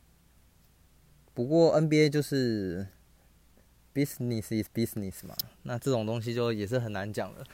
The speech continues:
当初谁知道，对不对？O'Neal 会跑到热火去，应该是说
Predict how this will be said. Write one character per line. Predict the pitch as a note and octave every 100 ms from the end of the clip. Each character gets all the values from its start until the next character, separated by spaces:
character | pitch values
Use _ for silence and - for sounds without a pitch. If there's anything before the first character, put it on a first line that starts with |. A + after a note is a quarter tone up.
| - - -
当 | E3
初 | F3
谁 | D#3 C3
知 | C#3+
道， | D#3 D3+ C#3 B2 D2+ - - - _ _ _ _ _ - - - _ _
对 | C3
不 | B2+
对？ | B2+ A#2 -
O'Neal | - B2+ D#3 C#3 B2
会 | C#3
跑 | A2+ G#2
到 | A#2 A#2+
热 | B2 A#2+
火 | G#2 G2
去， | - A2+ A2+ - _ _ _ _ _ _ _ _ _ _ _ _ _ _ _ _ _ _ _ -
应 | E3
该 | F#3+
是 | G#3
说 | F#3+ G3